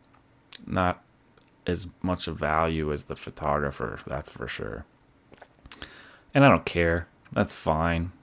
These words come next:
I don't mind. I love to be the guy that, to be ignored. I kinda love that, but there's a difference from, "Hey, ignore that guy. He's doing his job," as opposed to,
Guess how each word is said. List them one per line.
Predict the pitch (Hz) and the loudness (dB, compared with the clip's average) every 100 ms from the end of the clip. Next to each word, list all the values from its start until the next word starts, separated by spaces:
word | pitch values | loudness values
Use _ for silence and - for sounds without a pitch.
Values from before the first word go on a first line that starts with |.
| - - | -12 -2
I | |
don't | 98 87 | 0 2
mind. | 90 90 90 - - - - - - | 0 0 -2 -6 -16 -20 -20 -20 -2
I | 101 | 2
love | 101 98 92 92 87 _ | 4 2 0 -6 -16 _
to | - | -4
be | 87 92 | -2 -2
the | 90 | -2
guy | 87 85 85 87 | 0 2 4 2
that, | 82 80 - | 0 -6 -4
to | 101 | -2
be | 95 90 | 0 0
ignored. | 85 87 85 87 90 95 - - | 0 0 0 2 0 -4 -12 -12
I | - - | -8 -6
kinda | - 95 | -4 -2
love | 80 78 80 87 | 0 0 0 2
that, | 98 104 - - - | 4 4 2 -6 -8
but | 87 _ - | -8 _ -10
there's | - 87 | -6 -6
a | 82 | -4
difference | - 107 - 90 85 | 2 2 2 -4 -4
from, | - 85 78 - - - - - - _ - - - - _ _ - | -8 -8 -8 -14 -20 -20 -20 -20 -20 _ -20 -20 -20 -20 _ _ -6
"Hey, | 104 98 | 0 2
ignore | 90 95 101 95 | 2 2 4 4
that | 90 - | 4 2
guy. | 87 85 85 87 | 2 4 4 2
He's | - 90 | 0 0
doing | 110 104 92 | 2 4 2
his | 85 | -2
job," | - 90 82 80 - - _ _ | 2 4 4 0 -2 -16 _ _
as | - 90 | -8 -6
opposed | 90 92 90 - | -4 -2 -2 -2
to, | 87 78 | -4 -4